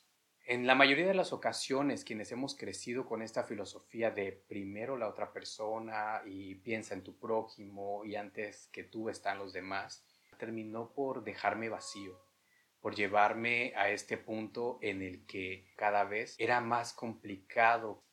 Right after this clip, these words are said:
dar algo, aportar algo de mí, de mi persona, de mi esencia, porque no recibía, no sabía recibir. Para mí fue muy complicado esta parte de poder, eh, experimentar el merecer,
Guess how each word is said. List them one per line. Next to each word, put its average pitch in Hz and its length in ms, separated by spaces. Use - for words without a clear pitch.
dar 98 300
algo, 101 480
aportar 104 560
algo 107 240
de 95 140
mí, 101 180
de 104 100
mi 98 140
persona, 101 540
de 98 60
mi 95 100
esencia, 104 500
porque 95 400
no 107 160
recibía, 113 600
no 104 160
sabía 139 460
recibir. 92 500
Para 117 160
mí 123 80
fue 120 140
muy 123 100
complicado 120 720
esta - 240
parte 107 260
de 104 120
poder, 95 600
eh, 92 480
experimentar 110 720
el 117 140
merecer, 101 760